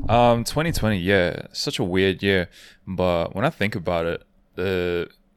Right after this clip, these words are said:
it was a great year, to be honest. Um, you know, being in lockdown was obviously, you know, had its downs, but for me, um,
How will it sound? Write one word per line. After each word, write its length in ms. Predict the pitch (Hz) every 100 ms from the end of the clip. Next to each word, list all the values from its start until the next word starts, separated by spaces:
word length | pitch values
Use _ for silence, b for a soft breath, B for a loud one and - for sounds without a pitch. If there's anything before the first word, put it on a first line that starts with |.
| _ -
it 60 |
was 100 | 135
a 60 | 107
great 240 | 98 110
year, 180 | 101 92
to 120 | 87
be 100 | 87
honest. 600 | 101 101 98 - - - - 82
Um, 540 | 87 85 85 85 90 _ 104 _ _ _ _ _ -
you 160 | 87
know, 360 | 85 85 82 82 - _ _ B B B B B B _ 95
being 200 | 95 92
in 80 | 90
lockdown 600 | 87 85 95 90 90 90
was 140 | 85
obviously, 680 | 90 87 87 95 90 87 87
you 80 | 92
know, 280 | 90 87 92 - _ _ - -
had 180 | 92
its 160 | 85 82
downs, 580 | 82 85 87 87 107 -
but 480 | 85 85 82 - -
for 180 | -
me, 520 | 85 85 85 85 85 101 - -
um, 720 | 85 80 78 78 76 71 -